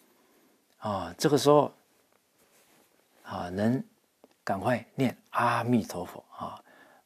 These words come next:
把这个担忧、恐惧扶住。啊，深呼吸，啊，内心念念佛啊，啊，不要，不要，<laughs> 啊，不要人家问你问题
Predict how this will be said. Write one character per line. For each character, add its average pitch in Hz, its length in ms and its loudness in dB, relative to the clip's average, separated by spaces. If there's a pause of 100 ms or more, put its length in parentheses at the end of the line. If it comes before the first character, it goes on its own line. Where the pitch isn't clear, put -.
(160)
把 104 200 0
这 123 140 0
个 110 120 0
担 127 320 4
忧、 123 220 8
恐 98 280 -6
惧 120 180 0
扶 107 340 0
住。 156 160 2 (2000)
啊， - 380 -10 (840)
深 139 280 4
呼 143 160 6
吸， 139 260 0 (920)
啊， - 320 -12 (680)
内 147 220 8
心 143 280 6
念 147 160 8
念 135 180 8
佛 90 180 -4
啊， - 360 -8 (500)
啊， - 360 -12
不 123 80 0
要， 131 100 4
不 131 160 0
要， 135 120 6
<laughs> 131 60 0 (1800)
啊， 104 200 -10
不 123 80 2
要 131 100 8
人 123 160 8
家 131 160 4
问 135 180 8
你 101 80 4
问 113 120 4
题 98 100 -6